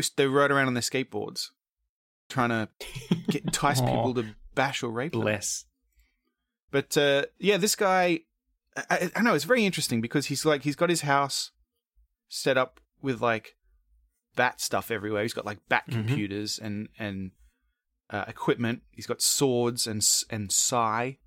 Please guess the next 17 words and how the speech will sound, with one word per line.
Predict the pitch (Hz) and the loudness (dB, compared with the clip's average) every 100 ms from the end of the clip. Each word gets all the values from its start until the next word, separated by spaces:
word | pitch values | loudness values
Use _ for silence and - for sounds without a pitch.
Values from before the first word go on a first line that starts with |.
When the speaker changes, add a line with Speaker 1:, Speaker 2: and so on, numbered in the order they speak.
| - | -8
Speaker 1:
and | 107 | -6
he | 107 | -4
studies | - 120 113 95 | -4 -2 -2 -2
ninjutsu. | 110 107 120 - - 123 | -2 -2 -4 -4 -4 -4
He | 117 | -4
talks | 113 - | -6 -8
about | - 107 | -8 -8
ninjutsu. | 110 104 110 - 123 131 - _ _ _ _ _ | -8 -6 -6 -6 -4 -6 -8 _ _ _ _ _
Speaker 2:
Mm-hmm. | 120 110 143 - | -2 0 0 -2
Speaker 1:
Uh, | 117 110 107 | -2 -2 -2
and | 110 | -2
how | 110 104 104 104 _ _ _ _ _ - | 0 0 0 -4 _ _ _ _ _ -10
Speaker 2:
He's | 120 | -2
got | 123 | 0
a | |
Batman | - 131 135 117 117 | 2 0 0 0 0
clock | - 143 160 - | -2 -4 -4 -8